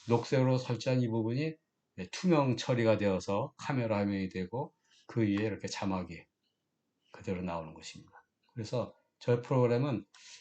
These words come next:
예, 이게 파워포인트와 같은 배경 그림이다 또는 아, 이건 순간적으로 카메라 화면을 바꾸고 싶다. 그러면 간단하게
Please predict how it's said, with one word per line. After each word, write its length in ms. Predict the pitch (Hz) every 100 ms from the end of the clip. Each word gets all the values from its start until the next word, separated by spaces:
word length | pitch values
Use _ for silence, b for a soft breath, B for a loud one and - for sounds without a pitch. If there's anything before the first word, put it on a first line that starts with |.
| B 101
예, 120 | 98
이게 300 | 107 117 -
파워포인트와 960 | - 175 156 147 135 127 127 120 117 104
같은 420 | 98 - 135 131
배경 440 | - 104 110 107
그림이다 640 | 101 107 98 95 107 151 - _ _ -
또는 200 | 113 107
아, 100 | 107
이건 180 | 107
순간적으로 600 | 110 - 160 127 110 107
카메라 360 | - 180 156 127
화면을 260 | 113 110 107
바꾸고 300 | 104 - 98
싶다. 360 | - 98 82 - _ _ _ _
그러면 320 | - 123 135
간단하게 720 | - 120 117 113 107 123 101